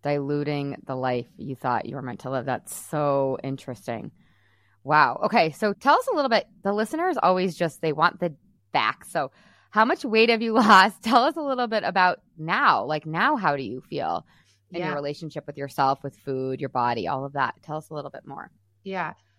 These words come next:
Speaker 2: I've lost forty-two point eight pounds.
Speaker 1: <laughs>
Speaker 2: Run. <laughs> I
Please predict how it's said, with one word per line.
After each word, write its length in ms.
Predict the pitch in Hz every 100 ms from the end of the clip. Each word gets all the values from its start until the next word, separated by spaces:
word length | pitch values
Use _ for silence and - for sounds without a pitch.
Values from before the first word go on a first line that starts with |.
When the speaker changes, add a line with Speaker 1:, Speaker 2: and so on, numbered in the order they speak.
| _ -
Speaker 2:
I've 180 | 240 240
lost 360 | 262 254 -
forty-two 560 | - 254 277 285 - 247
point 280 | 226 233 208
eight 200 | 185 175
pounds. 600 | - 151 - 175 - - _ _
Speaker 1:
<laughs> 240 | 247 208 185
Speaker 2:
Run. 280 | 170 160 156 _ _
<laughs> 280 | _ _ -
I 180 | -